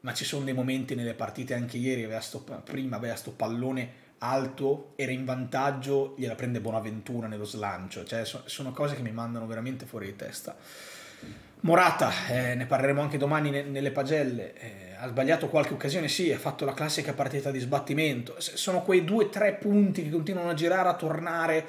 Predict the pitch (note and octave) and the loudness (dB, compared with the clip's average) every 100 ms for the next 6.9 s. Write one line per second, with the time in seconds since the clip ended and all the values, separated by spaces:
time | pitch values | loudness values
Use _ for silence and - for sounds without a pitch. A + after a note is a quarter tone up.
0 | - - - F3 F#3 A#3 A3 E3+ A#3+ F#3+ | -8 -14 0 4 8 6 6 6 8 8
1 | D#3+ D3+ E3+ F3 G3+ G3 - - F3+ F3+ | 4 0 0 4 8 8 4 2 2 4
2 | F#3 A3 A3+ G3+ E3 - D3 D3 C3 - | 4 6 6 6 2 -2 2 2 0 -6
3 | A2 A#2+ A#2 D3 E3+ A2 - B2 D3 D#3 | -14 -14 -10 4 4 4 -4 -6 -2 0
4 | D#3 A3 F#3+ - - E3+ E3+ D#3+ D#3 A3+ | 4 4 6 2 0 0 6 6 8 4
5 | A3+ F3+ D#3 D#3+ G#3+ G3 - D3+ - - | 4 2 2 0 2 2 2 0 -2 -4
6 | D3+ - C#3+ C#3+ C#3 C3+ D3+ C3+ - | -4 -4 -2 2 2 2 2 2 0